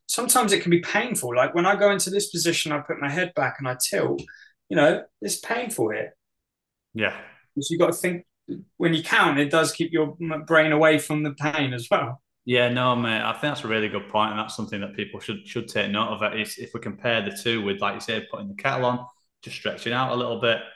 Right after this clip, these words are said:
Speaker 2: then it's perfect. It's a win-win. There's almost, I, I guess any excuse is taken away from it 'cause you're only stood there waiting for the kettle to boil, for instance, aren't you? So it's a nice way of saying, "Look, for the sake of thirty seconds,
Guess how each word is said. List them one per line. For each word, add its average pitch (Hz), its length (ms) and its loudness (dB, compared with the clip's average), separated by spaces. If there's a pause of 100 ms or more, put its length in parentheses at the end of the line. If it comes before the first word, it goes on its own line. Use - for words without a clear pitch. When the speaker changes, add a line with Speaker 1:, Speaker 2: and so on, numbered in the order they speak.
(160)
Speaker 2:
then 107 120 -4
it's 98 180 -8
perfect. 110 400 -2
It's 117 100 -12
a 120 60 -6
win-win. 110 300 2
There's 104 140 -4
almost, 131 380 2 (640)
I, 127 160 -4
I 143 40 2
guess 151 280 2
any 147 220 2
excuse 139 460 -2
is - 80 -12
taken 113 260 0
away 120 200 2
from 113 140 -6
it - 60 -10
'cause 120 240 -6
you're 127 160 0
only 120 140 2
stood 110 220 -4
there 95 120 0
waiting 98 220 -2
for - 80 -20
the - 140 -14
kettle 127 180 -2
to - 100 -12
boil, 95 260 0
for - 120 -12
instance, 101 300 -12
aren't 107 200 -2
you? 101 80 -10
So 101 320 -2 (220)
it's - 160 -8
a 110 60 -4
nice 110 260 0
way 104 140 -2
of 95 80 -6
saying, 98 240 -4
"Look, 110 220 -6
for 123 60 -8
the 117 80 -6
sake 123 220 -6
of - 80 -20
thirty 101 240 -4
seconds, - 560 -12